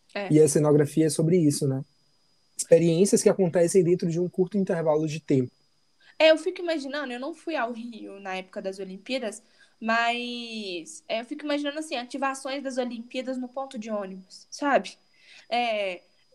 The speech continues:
Speaker 1: no
Speaker 2: Ah,
Speaker 1: ônibus,
Speaker 2: então, metrô.
Speaker 1: sabe? Como que a
Speaker 2: Dentro do
Speaker 1: cidade
Speaker 2: metrô tinha
Speaker 1: muda.
Speaker 2: umas raias de, de natação, era muito de adesivação, assim, tipo,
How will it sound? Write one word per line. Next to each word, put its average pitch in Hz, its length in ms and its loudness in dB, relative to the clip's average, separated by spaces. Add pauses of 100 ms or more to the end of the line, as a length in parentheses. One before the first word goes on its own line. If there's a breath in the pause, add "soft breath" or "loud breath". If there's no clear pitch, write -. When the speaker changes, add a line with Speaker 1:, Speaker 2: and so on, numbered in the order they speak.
(140)
Speaker 1:
no 247 220 -4
Speaker 2:
Ah, 220 120 8
Speaker 1:
ônibus, 269 100 6
Speaker 2:
então, 202 420 6
metrô. 196 400 6
Speaker 1:
sabe? 247 300 6
Como 170 280 0
que - 20 12
a - 20 10
Speaker 2:
Dentro 226 200 6
do 196 100 8
Speaker 1:
cidade 196 160 8
Speaker 2:
metrô 190 240 6
tinha 196 200 0
Speaker 1:
muda. 170 140 2
Speaker 2:
umas 156 40 2
raias 156 540 0
de, 135 560 -2
de 127 160 -12
natação, 147 840 -2
era 160 200 0
muito 170 320 -2
de 165 180 6
adesivação, 143 880 2
assim, 135 180 -4
tipo, 127 320 -4